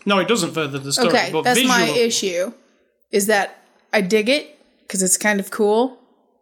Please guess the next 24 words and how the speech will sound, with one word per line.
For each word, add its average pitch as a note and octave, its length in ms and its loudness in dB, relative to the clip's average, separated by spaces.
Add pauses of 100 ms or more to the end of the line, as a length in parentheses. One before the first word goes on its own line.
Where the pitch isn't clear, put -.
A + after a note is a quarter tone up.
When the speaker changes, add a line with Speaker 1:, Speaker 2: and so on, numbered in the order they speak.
Speaker 2:
but, F3 140 -2
you G3 80 0
know, G3 80 2
I G3 80 2
don't G3 160 0
like A3 180 2
musicals, A3 720 0
because G#3 360 0
often G3 460 0
in G3+ 220 0
the G3 100 2
song, F#3+ 540 0
you're G3 100 -2
not G3 220 0
moving G3+ 320 0
any, G3 240 -2 (200)
they're G3 160 0
not F#3+ 220 0
doing G3 280 0
it - 180 -6
correctly, F#3+ 500 -2
where F#3 140 -2
you're F#3 280 -2
just, F#3 420 0